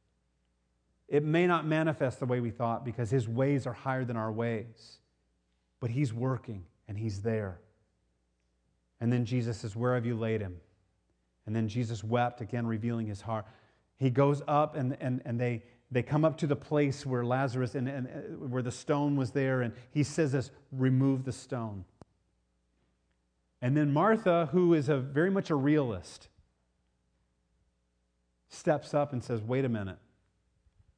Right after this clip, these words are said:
Remove the stone." The stench, it, it, it, he's been dead four days. It stinks.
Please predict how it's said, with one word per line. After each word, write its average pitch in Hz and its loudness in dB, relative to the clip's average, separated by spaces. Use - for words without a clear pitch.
Remove 143 4
the 123 0
stone." 147 0
The 147 2
stench, 180 0
it, - -8
it, 160 0
it, 151 -2
he's 156 2
been 165 4
dead 147 2
four 156 2
days. 135 2
It 135 -4
stinks. - -6